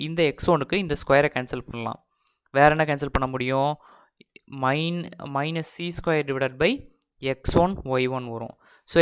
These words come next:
எக்ஸ் ஒன் ஒய் ஒன் அப்படின்னா என்னது? C. கிவன் கொஸ்டின்ல இருக்கல, எக்ஸ் ஒய் எப்படி எழுதிக்கலாம்?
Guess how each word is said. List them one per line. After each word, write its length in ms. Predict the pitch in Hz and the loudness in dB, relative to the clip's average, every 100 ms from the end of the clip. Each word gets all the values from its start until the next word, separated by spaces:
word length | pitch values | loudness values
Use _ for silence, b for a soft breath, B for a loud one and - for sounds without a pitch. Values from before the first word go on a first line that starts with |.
| 160 | 8
எக்ஸ் 180 | 165 220 | 8 6
ஒன் 100 | 202 | 6
ஒய் 120 | 185 170 | 6 4
ஒன் 100 | 170 | 2
அப்படின்னா 220 | 151 156 165 | 0 -2 -2
என்னது? 280 | 156 143 151 175 185 - | -2 2 2 0 -4 -4
C. 120 | - 175 - - - 135 | -2 -2 -4 -12 2 4
கிவன் 200 | 147 175 | 4 4
கொஸ்டின்ல 300 | 160 - 170 165 | 0 0 2 2
இருக்கல, 200 | 170 165 | 4 0
எக்ஸ் 140 | 143 - | 0 0
ஒய் 100 | 175 | 0
எப்படி 140 | 160 170 | 0 -2
எழுதிக்கலாம்? 360 | 165 147 117 | -2 -4 -6